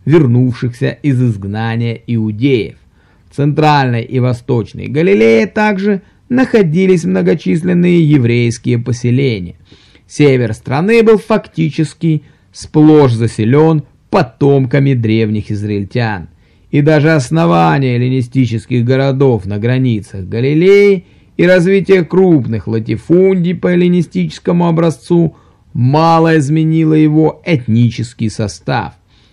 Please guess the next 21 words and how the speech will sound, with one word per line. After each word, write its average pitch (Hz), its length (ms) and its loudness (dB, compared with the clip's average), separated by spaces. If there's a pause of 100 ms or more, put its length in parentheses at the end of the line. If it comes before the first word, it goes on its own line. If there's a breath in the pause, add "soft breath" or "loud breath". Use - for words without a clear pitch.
(120)
Еврейские 135 720 2
центры 226 600 0 (320 soft breath)
существовали 151 960 0
и 151 200 0
в 117 120 0
Восточном 117 680 -4
Заиордании. 147 1000 -2 (420)
Некоторые 143 720 4
из 185 120 -2
них 220 220 0
находились 208 600 0
в 214 80 0
Аммоне, 117 760 2 (300 soft breath)
в - 60 -20
сфере 110 360 0
влияния 190 760 0 (160)
тобиидов, 180 720 0 (420)
потомков 104 600 -2
Иосифа 123 600 2
бен 120 380 0
Тови, 95 460 -2